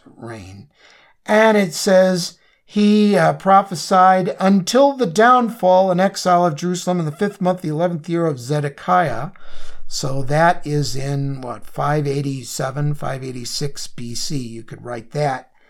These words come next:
in your margins there. So you get a sense of it. You know, he's around for forty years, kinda like Moses, right? I mean, Moses had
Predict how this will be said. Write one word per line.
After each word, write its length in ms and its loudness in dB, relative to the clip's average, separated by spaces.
in 140 -16
your 160 -14
margins 560 -14
there. 160 -10
So 300 4
you 180 2
get 180 4
a 80 2
sense 480 2
of 140 0
it. 180 -4
You 100 -6
know, 60 -2
he's 180 -2
around 240 2
for 160 -10
forty 440 -2
years, 340 2
kinda 240 -2
like 200 -2
Moses, 680 -2
right? 280 -12
I 120 -14
mean, 140 -12
Moses 520 -4
had 300 -12